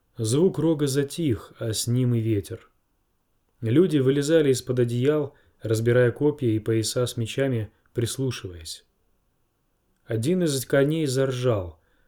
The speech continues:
но его заставили умолкнуть. Казалось, будто весь лес затаил дыхание. Братья ночного дозора ждали, не затрубит ли рог второй раз,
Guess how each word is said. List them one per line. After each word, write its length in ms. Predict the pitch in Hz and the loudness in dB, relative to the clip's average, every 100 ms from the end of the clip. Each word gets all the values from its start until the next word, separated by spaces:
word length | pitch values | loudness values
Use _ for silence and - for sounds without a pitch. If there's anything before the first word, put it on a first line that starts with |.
| _ - | _ -4
но 100 | 113 | 0
его 180 | 135 175 | 2 2
заставили 480 | 156 156 151 143 | 2 0 0 2
умолкнуть. 600 | 135 123 92 - 87 - _ _ _ | 0 -2 -4 -10 -18 -18 _ _ _
Казалось, 600 | - 98 101 135 151 120 | -10 -6 -2 2 2 2
будто 320 | 113 139 - 139 | -2 -4 -2 0
весь 320 | 135 165 - | 0 0 0
лес 240 | 143 147 | 0 0
затаил 400 | 131 127 131 123 | 0 -2 0 0
дыхание. 600 | 117 117 110 90 82 80 _ _ _ _ _ _ - | -2 -4 -6 -8 -12 -16 _ _ _ _ _ _ -8
Братья 400 | 107 117 147 147 | 2 4 4 2
ночного 440 | 139 135 143 135 | -2 -2 -2 0
дозора 420 | 135 127 135 135 120 | 2 2 2 2 0
ждали, 520 | 117 139 139 101 90 _ _ _ _ - | 0 0 0 0 -6 _ _ _ _ -6
не 160 | 120 117 | -2 0
затрубит 540 | 117 123 123 143 - | 0 0 0 -2 0
ли 100 | 131 | 2
рог 260 | 123 127 - | 4 2 0
второй 380 | - 135 156 | -4 0 2
раз, 340 | 131 101 - | 2 0 -6